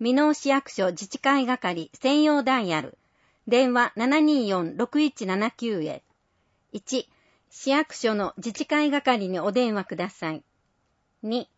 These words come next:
最寄りの自治会の自治会長さんへ自治会係から連絡します。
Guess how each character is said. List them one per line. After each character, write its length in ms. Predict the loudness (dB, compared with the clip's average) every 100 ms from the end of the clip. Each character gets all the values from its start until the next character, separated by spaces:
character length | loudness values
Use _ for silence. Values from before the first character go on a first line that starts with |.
| _ _ _
最 160 | 0 4
寄 100 | 4
り 120 | 4
の 100 | 4
自 160 | 2 -4
治 160 | -10
会 240 | -4 -2 -2
の 200 | -2 -4
自 160 | -8 -6
治 160 | -4
会 240 | 0 0 0
長 220 | 0 0
さ 160 | -2
ん 120 | -2 -2
へ 180 | -6 -10
自 180 | -14 -10
治 120 | -6
会 240 | 0 0 2
係 360 | 0 0 -4
か 140 | -4 -2
ら 140 | -2
連 200 | -2 -2
絡 200 | -4 -8
し 160 | -12 -10
ま 140 | -10
す。 180 | -10